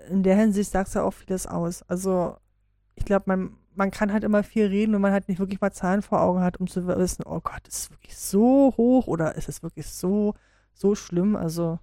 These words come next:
das haben wir, sagen Zahlen halt doch schon ein bisschen mehr was aus. Genau. Ähm,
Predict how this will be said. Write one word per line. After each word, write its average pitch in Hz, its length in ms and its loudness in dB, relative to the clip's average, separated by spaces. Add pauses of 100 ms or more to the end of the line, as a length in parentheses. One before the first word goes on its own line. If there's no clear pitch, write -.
(120)
das 185 260 -12
haben 180 140 -6
wir, 320 360 -2
sagen 220 280 2
Zahlen 196 220 0
halt - 160 -2
doch 170 100 -2
schon 185 160 -6
ein - 20 -6
bisschen - 260 -8
mehr - 140 -20
was - 240 -20
aus. - 240 -20 (1400)
Genau. 180 680 0 (140)
Ähm, 202 560 4